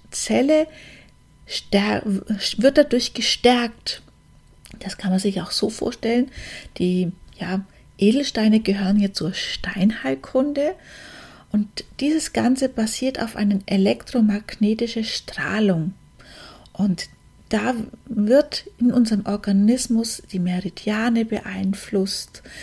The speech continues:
ähm, die Chakren, die Reizleitung der Nerven, aber auch die Aktivität unserer Hormondrüsen, unseres Stoffwechsels der einzelnen Zelle.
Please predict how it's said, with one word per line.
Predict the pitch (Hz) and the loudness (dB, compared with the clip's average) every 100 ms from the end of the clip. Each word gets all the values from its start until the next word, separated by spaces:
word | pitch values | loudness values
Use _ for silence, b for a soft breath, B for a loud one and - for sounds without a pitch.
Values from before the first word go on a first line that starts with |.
| B B B - - | B B B -16 -4
ähm, | 190 185 - | -2 -2 -6
die | - | -6
Chakren, | - 226 - - - 202 202 202 196 B B B B B | -4 -4 -6 -8 0 2 4 4 2 B B B B B
die | - 214 | -2 -2
Reizleitung | 175 214 226 - - - 190 190 240 - 220 | 2 0 0 -4 -8 -2 0 0 -2 2 2
der | 214 196 | 4 4
Nerven, | 202 185 226 262 - 226 214 | 4 2 0 -4 -2 2 2
aber | 214 269 - | 2 -2 -4
auch | - | -2
die | - - | -4 -2
Aktivität | - - 262 254 233 - 269 277 | -4 -4 -2 -2 -2 0 2 2
unserer | 214 208 - 202 220 | 2 0 0 -6 2
Hormondrüsen, | 208 226 254 285 277 - 247 247 233 240 B B B B 190 | 6 6 6 2 -2 -2 -4 0 0 -2 B B B B -6
unseres | 175 165 175 - - - - - - - - - _ - | -4 -4 -6 -8 -10 -20 -20 -20 -20 -20 -20 -20 _ -12
Stoffwechsels | - - - - - 226 220 - 220 - | -10 2 2 2 0 0 0 -6 -6 -6
der | 180 - | -8 -2
einzelnen | 180 190 - 160 151 - | 0 0 -4 -6 -8 -10
Zelle. | - 165 151 170 277 | -2 0 2 2 0